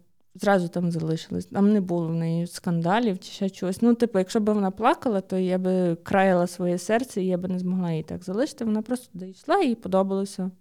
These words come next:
Ну, я розумію, що в рік вони, можливо, не так січуть, як стають старші, але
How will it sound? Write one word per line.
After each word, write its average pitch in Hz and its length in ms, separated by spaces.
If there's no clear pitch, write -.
Ну, 240 280
я 208 280
розумію, 240 720
що - 240
в 151 140
рік - 440
вони, 190 520
можливо, 185 500
не 180 140
так 180 480
січуть, - 920
як 170 240
стають 180 360
старші, - 680
але 185 200